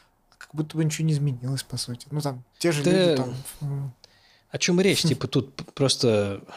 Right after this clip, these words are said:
Speaker 2: опять же, когда ты в России, типа, думаешь, вот президент, ты как бы думаешь, вот у нас Путин, а у них Трамп. Ну нет, то есть это очень большие две разные вещи. А президент
Speaker 1: Мгм.
Speaker 2: здесь — это такая, типа, менеджерская позиция,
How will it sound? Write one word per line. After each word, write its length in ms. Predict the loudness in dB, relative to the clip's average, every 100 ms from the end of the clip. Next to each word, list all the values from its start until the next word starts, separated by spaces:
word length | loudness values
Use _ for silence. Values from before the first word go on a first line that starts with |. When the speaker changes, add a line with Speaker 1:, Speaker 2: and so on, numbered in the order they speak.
| -14
Speaker 2:
опять 280 | -6 0 2
же, 120 | 2
когда 280 | 0 0 0
ты 240 | 2 2 2
в 60 |
России, 400 | 2 2 2 2
типа, 260 | 2 -2 -2
думаешь, 340 | -2 0 0 2
вот 200 | 2 2
президент, 640 | -2 0 2 2 2 -4 -20 -20 _
ты 200 | 0 2
как 180 | 2 2
бы 100 | 2
думаешь, 340 | 2 0 0
вот 180 | -4 -4
у 40 | -2
нас 220 | 0 0
Путин, 400 | 0 0 0 -2
а 80 | -2
у 40 |
них 220 | -2 0
Трамп. 300 | 0 -2 -2 -8
Ну 140 | -2 0
нет, 340 | 2 0 -4 -4
то 100 | 0
есть 220 | 0 0
это 200 | -4 -4
очень 360 | -4 -2 0 2
большие 320 | 2 2 0
две 160 | 2 2
разные 320 | 2 0 2
вещи. 380 | 2 0 -2 -8 _ -20 -20 -12
А 240 | -4 -4 -2
президент 400 | 0 2 4 2
Speaker 1:
Мгм. 0 |
Speaker 2:
здесь — 380 | 2 2 2 0
это 480 | 0 0 0 -2 -6 _ _
такая, 320 | -4 2 2
типа, 300 | 2 -2 -4
менеджерская 640 | 0 2 2 0 -2 0 2
позиция, 720 | 2 2 2 2 2 0